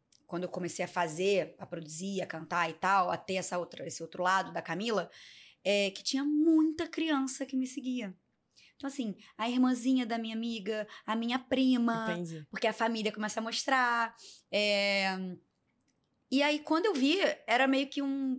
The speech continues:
Speaker 1: Bruneta só para baixinho, <laughs> assim, era uma coisa. Aí eu falei, Cara, é... tem coisas que não dá pra eu tirar, né? Tem palavras que não dá pra eu tirar. Mas, já que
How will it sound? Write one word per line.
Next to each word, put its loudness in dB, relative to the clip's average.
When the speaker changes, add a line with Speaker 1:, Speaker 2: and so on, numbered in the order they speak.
Speaker 1:
Bruneta 2
só 2
para 2
baixinho, 2
<laughs> 4
assim, 2
era 4
uma 4
coisa. 0
Aí 2
eu -2
falei, 0
Cara, 2
é... -4
tem 2
coisas 0
que -2
não 2
dá 2
pra -2
eu 0
tirar, 0
né? -2
Tem -8
palavras 2
que -8
não -6
dá -2
pra -6
eu -8
tirar. 0
Mas, 2
já 2
que 0